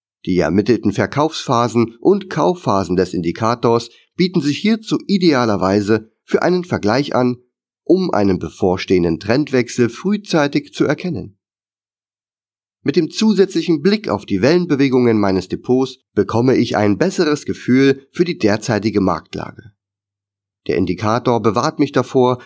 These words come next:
mir unnötig Gedanken über die aktuelle Marktsituation zu machen. Wenn der Indikator und auch die Wellenpunkte mir zeigen,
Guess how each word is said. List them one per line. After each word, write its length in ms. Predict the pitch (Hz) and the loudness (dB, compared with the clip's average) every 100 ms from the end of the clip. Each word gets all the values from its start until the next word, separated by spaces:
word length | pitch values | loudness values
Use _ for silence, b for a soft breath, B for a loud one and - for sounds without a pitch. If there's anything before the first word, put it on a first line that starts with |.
| B | B
mir 160 | 143 | 2
unnötig 500 | 190 208 185 165 147 | 4 4 4 2 -2
Gedanken 560 | 113 98 104 147 143 131 - B | -2 -2 0 0 -2 -4 -6 B
über 200 | 127 120 | -2 0
die 180 | 113 - | 0 -2
aktuelle 440 | 135 - 107 135 | -4 0 2 2
Marktsituation 880 | 135 165 - 143 113 92 - 78 78 | 2 -2 -2 -2 0 -2 -2 -6 -6
zu 120 | 78 | -8
machen. 320 | 85 85 - _ _ _ _ _ _ _ _ _ _ - | -10 -12 -18 _ _ _ _ _ _ _ _ _ _ -2
Wenn 180 | 104 | 0
der 100 | 95 | 2
Indikator 800 | 90 90 - 123 139 139 131 131 B | 2 0 -2 -2 0 2 2 0 B
und 180 | B 120 | B 0
auch 160 | 107 101 | 0 0
die 180 | 120 90 | 0 2
Wellenpunkte 600 | 131 180 175 160 156 113 | 2 0 0 -2 0 0
mir 180 | 95 - | 0 -2
zeigen, 540 | - 135 151 147 135 | -2 -2 0 0 -2